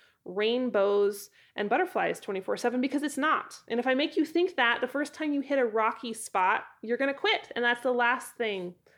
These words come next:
that you should do, or that's the last thing that I want. So this is a hard story for us. This is a hard chapter in our homestead journey. Um, but I wanted to bring you along and kind of share what happened and how we're going to change it for the future.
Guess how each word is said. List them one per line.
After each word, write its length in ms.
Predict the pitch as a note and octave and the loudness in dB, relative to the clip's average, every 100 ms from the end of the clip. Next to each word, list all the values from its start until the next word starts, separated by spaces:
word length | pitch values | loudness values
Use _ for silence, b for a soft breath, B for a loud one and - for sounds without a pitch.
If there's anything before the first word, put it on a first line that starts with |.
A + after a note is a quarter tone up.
| b b | b b
that 160 | A3+ G#3 | -2 0
you 100 | A3 | -4
should 180 | C#4 | -2
do, 180 | G#3+ G#3 | 0 2
or 200 | G3+ A3 | 4 4
that's 200 | G#3+ A3 | 2 0
the 60 | A3 | 0
last 300 | G#3 G#3+ - | 2 0 -2
thing 220 | A3+ G#3+ | -4 -4
that 120 | - | -2
I 140 | G3 G3 | -2 -2
want. 400 | F#3 E3+ E3 - | -4 -8 -8 -4
So 320 | B3+ A#3+ A3+ B B B B B B | 2 2 2 B B B B B B
this 200 | D4 F#4+ | -2 0
is 80 | F#4 | 0
a 80 | |
hard 380 | F4 C4+ A#3+ C4 - _ | 2 2 2 0 -6 _
story 320 | - - A#3 | -8 0 2
for 160 | B3 D4+ | 2 4
us. 220 | A3+ D#4+ | 4 2
This 160 | C4+ B3 | -2 -4
is 100 | A3 | -2
a 80 | A3+ | 0
hard 380 | A#3 A3 G#3+ - _ | 2 0 0 -8 _
chapter 560 | - - A#3 A#3 B3 C4 | -6 2 2 2 0 0
in 180 | - A3+ | 0 -2
our 260 | - G#3 | 0 -2
homestead 580 | G#3 G#3 G3+ G#3 A3 G#3+ | -2 -4 -6 -4 -4 -2
journey. 480 | G#3 E3+ F3 G#3+ C4 b b b | -2 -4 -4 -6 -10 b b b
Um, 500 | G3 F#3+ F#3 F3 F#3 - _ _ _ - | 0 2 2 -2 -6 -12 _ _ _ -8
but 180 | G#3+ G#3 | 0 2
I 80 | G#3+ | 2
wanted 320 | G3+ G3+ G#3 | 2 0 -2
to 540 | G#3 - A3 G#3 G3+ G3 _ _ - | -6 -8 -4 -4 -4 -6 _ _ -6
bring 280 | G3+ G3+ | -2 0
you 140 | G#3+ C4+ | 2 2
along 460 | A#3+ F#3+ F#3 F#3 | 4 2 2 0
and 120 | F#3+ F#3+ | -4 -6
kind 140 | G3+ | -8
of 80 | F#3 | -6
share 500 | - G3 F#3+ F#3 F#3 | -4 -2 -2 -2 -4
what 120 | G3+ | -6
happened 480 | - A#3 G#3+ B3+ F#4 - - _ _ _ _ _ | -2 -2 -2 -2 -4 -6 -14 _ _ _ _ _
and 400 | G#3 G3+ F#3+ F#3+ | -2 0 0 -2
how 300 | - - G3 | -8 -6 -2
we're 80 | G#3 | 0
going 140 | G#3+ A#3 | 0 -2
to 60 | |
change 280 | A#3+ A3+ A3 | -2 -4 -4
it 80 | - | -2
for 80 | A#3+ | -2
the 80 | |
future. 560 | C4 F3+ F3 G3 F3+ F#3 | -2 -4 -6 -6 -8 -8